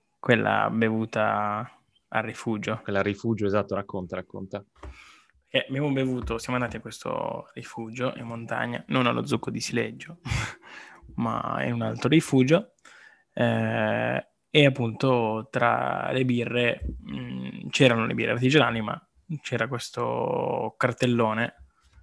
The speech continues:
Speaker 1: che esponeva questa birra ultra. Ultra,
Speaker 2: Ultra.
Speaker 1: e tra l'altro c'era scritto bio. Ho detto, "Ah, dai,
Speaker 2: Ultra
Speaker 1: ma
Speaker 2: beer. Ok, quindi
Speaker 1: va
Speaker 2: birra
Speaker 1: bene,
Speaker 2: bio
Speaker 1: ecco,
Speaker 2: ultra.
Speaker 1: assaggiamola,
Speaker 2: Mhm.
Speaker 1: no?"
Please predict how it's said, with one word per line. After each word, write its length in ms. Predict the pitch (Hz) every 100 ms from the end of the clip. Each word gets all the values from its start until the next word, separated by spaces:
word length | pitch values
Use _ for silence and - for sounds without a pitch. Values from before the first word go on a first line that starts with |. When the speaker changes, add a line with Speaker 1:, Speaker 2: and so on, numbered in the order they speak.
| _
Speaker 1:
che 360 | - 113 107 110
esponeva 520 | 120 - 143 120 107
questa 640 | 113 - 120 - - - 139
birra 480 | 127 120 113 113 117
ultra. 480 | - 123 113 - - - _ _ _ _ _ _ -
Ultra, 300 | 131 135 143
Speaker 2:
Ultra. 60 | 147
Speaker 1:
e 80 | 131
tra 80 | 117
l'altro 160 | 120
c'era 160 | 135 113
scritto 200 | - 120
bio. 280 | 117 107 -
Ho 100 | - _
detto, 160 | - 92
"Ah, 120 | - -
dai, 60 | 139
Speaker 2:
Ultra 340 | 113 - 110
Speaker 1:
ma 100 | 87
Speaker 2:
beer. 480 | 95 87 80 - - - -
Ok, 400 | - 113 92 -
quindi 200 | 95 113
Speaker 1:
va 20 | 117
Speaker 2:
birra 80 |
Speaker 1:
bene, 220 | 123 120 110
Speaker 2:
bio 160 | 110
Speaker 1:
ecco, 180 | 95 175
Speaker 2:
ultra. 300 | 123 120 123
Speaker 1:
assaggiamola, 760 | - 123 - 117 113 117 110
Speaker 2:
Mhm. 0 |
Speaker 1:
no?" 80 | 127